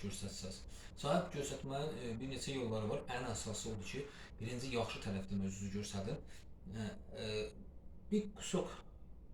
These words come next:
ətdir, kolbasadır, sosiskadır, bir, e, toyuq əti falan filan. Yəni belə bir şey. Bir balaca, yəni çox böyük lazım deyil. Xırda bir şey götürürsünüz, özünüzü itə tanıtdırırsınız. Mike, gəl.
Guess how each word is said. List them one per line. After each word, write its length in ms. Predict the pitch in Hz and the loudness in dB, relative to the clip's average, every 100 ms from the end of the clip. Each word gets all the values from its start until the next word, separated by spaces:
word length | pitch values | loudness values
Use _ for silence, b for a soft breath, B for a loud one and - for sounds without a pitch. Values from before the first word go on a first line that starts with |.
| - | -6
ətdir, 580 | 131 110 - 131 120 101 - | -4 -4 -4 -2 -2 -2 -2
kolbasadır, 580 | 113 107 104 120 104 | -2 -2 -4 -4 -4
sosiskadır, 880 | 98 98 - - - 120 98 - B B B - - | -4 -6 -6 -8 -2 -2 -2 -4 B B B -12 -4
bir, 140 | 117 113 | -2 -2
e, 560 | 110 107 104 101 101 101 - - - - - | -2 0 0 2 2 0 -4 -8 -8 -8 0
toyuq 280 | 113 110 | 2 4
əti 180 | - 101 113 | 2 0 0
falan 200 | 110 101 | 0 0
filan. 240 | 104 143 160 - - - - 120 | 0 -2 -4 -8 -10 -10 -8 -4
Yəni 180 | 123 117 | -2 2
belə 180 | 127 107 | 2 2
bir 100 | - | 2
şey. 180 | - - - - - - - | 2 0 -4 -6 -12 -10 6
Bir 200 | 208 185 | 6 8
balaca, 420 | 139 131 117 107 | 6 8 6 4
yəni 280 | 107 123 131 | 0 -2 -4
çox 240 | - 170 - 120 | 0 0 0 -2
böyük 380 | 127 139 135 120 | 2 2 0 -2
lazım 400 | 110 101 101 92 | -2 0 0 0
deyil. 180 | 95 - - - - | -2 -10 -10 -10 0
Xırda 300 | 143 139 143 | 2 4 2
bir 80 | 113 | 2
şey 220 | - 107 | 0 0
götürürsünüz, 600 | 107 110 120 - 160 - - - - - | 0 -4 -6 -2 -2 -2 -6 -14 -14 -4
özünüzü 320 | 131 127 131 160 | 0 2 2 0
itə 300 | - - - | -2 -4 -2
tanıtdırırsınız. 640 | 110 101 - 90 - - - - - - - - - | -2 -2 -2 -6 -6 -6 -6 -4 -4 -4 -2 -4 -2
Mike, 320 | - - - - - | 0 2 2 -2 -4
gəl. 140 | - | -2